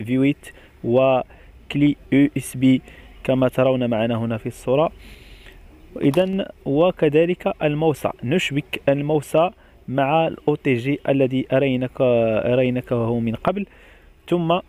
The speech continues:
نستطيع أن نستعمل، آه، أي الماوس أو الفأرة الخاصة بالهاتف، آه، بالحاسوب عفوًا،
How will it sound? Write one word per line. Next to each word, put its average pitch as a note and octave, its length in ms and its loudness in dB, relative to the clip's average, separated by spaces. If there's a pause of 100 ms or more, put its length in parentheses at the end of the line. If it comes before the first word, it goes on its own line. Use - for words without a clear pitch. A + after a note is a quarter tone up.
نستطيع D3 580 -2
أن C#3+ 60 -2
نستعمل، D3+ 560 0 (160)
آه، C3+ 320 4 (180)
أي C#3+ 220 2
الماوس D3 520 -2 (120)
أو C3+ 200 2
الفأرة D3+ 540 -2
الخاصة - 420 -6
بالهاتف، B2 720 -4 (140)
آه، C3+ 100 4
بالحاسوب A#2+ 1080 0
عفوًا، E3+ 340 0